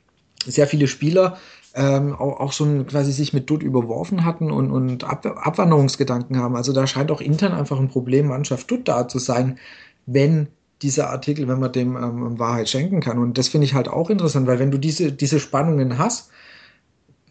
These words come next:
und Dutt bleibt, dann hast du die Spannungen ja, Ginczek, Gentner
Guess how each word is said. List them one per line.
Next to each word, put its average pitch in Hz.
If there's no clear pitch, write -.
und 151
Dutt 139
bleibt, 185
dann 143
hast 143
du 147
die 135
Spannungen 143
ja, 131
Ginczek, 147
Gentner 160